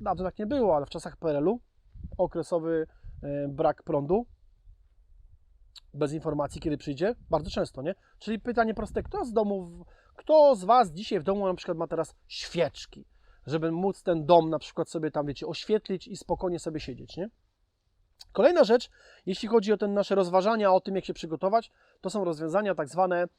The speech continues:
e, systemowe. Czyli już ogólnie zmieniamy tok myślenia i przygotowujemy się na cokolwiek. I tu nie chodzi, żeby się myśleć, że, e, przygotowuję się na wojnę, na atak zombie, na wiedziałem, bo to dzisiaj ci goście, wszyscy ci, ci prepersi, <laughs> jest, wiedziałem,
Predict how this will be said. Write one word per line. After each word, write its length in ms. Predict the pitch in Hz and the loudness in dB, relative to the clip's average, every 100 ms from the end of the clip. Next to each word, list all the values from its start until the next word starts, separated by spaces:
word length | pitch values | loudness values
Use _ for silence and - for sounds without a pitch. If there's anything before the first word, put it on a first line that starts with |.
| _ - | _ -10
e, 540 | 151 151 151 151 151 | -4 -2 0 0 -2
systemowe. 560 | 147 208 185 170 123 - _ _ _ _ _ _ _ | -4 -2 2 2 0 -4 _ _ _ _ _ _ _
Czyli 260 | - 214 220 | -4 -2 0
już 280 | 254 220 - | 0 -2 -4
ogólnie 640 | - 170 277 233 214 202 | -2 4 4 4 2 2
zmieniamy 380 | 190 220 214 196 | 0 2 2 0
tok 180 | 196 | -2
myślenia 440 | 202 180 214 214 196 | -2 -2 -2 0 -2
i 60 | |
przygotowujemy 580 | 185 - 185 185 190 185 | -4 -10 -8 -2 0 0
się 240 | - 185 170 _ _ | 0 0 -2 _ _
na 120 | 269 | -6
cokolwiek. 540 | - 254 339 269 160 - | -4 -2 2 2 0 -8
I 40 | |
tu 80 | 196 | -8
nie 80 | 240 | -6
chodzi, 200 | 302 254 | -6 -6
żeby 160 | 240 | -8
się 100 | 208 | -8
myśleć, 400 | 202 214 - 208 | -4 -4 -4 -6
że, 160 | 170 175 _ _ _ _ _ 160 | -4 -6 _ _ _ _ _ -6
e, 560 | 160 160 151 147 143 | -2 -2 -2 -2 -4
przygotowuję 520 | - 151 151 139 147 | -6 -8 -8 -6 -6
się 120 | 143 151 | -4 -6
na 100 | 143 | 2
wojnę, 360 | 190 180 170 | 2 2 0
na 160 | 151 131 | -2 -4
atak 260 | 135 151 | -4 -4
zombie, 600 | 143 185 175 165 165 160 - _ 147 | 2 2 2 -2 -4 -6 -8 _ -6
na 300 | 143 135 131 | -2 -2 -2
wiedziałem, 540 | 185 220 269 254 202 | -2 4 6 6 4
bo 120 | 202 | 2
to 100 | 208 | -2
dzisiaj 260 | 185 208 208 | -2 -2 -2
ci 140 | 185 | 0
goście, 380 | 180 165 - 170 | 2 2 4 2
wszyscy 400 | - - 175 160 | 0 -8 -6 -6
ci, 200 | - 147 | -8 -8
ci 120 | 160 | -6
prepersi, 500 | 139 156 160 - 170 - | -2 2 2 2 -2 4
<laughs> 20 | |
jest, 640 | 254 294 - - - 233 | 12 12 10 -2 -16 -6
wiedziałem, 800 | 254 247 - 262 269 226 214 | -2 -2 2 4 6 4 2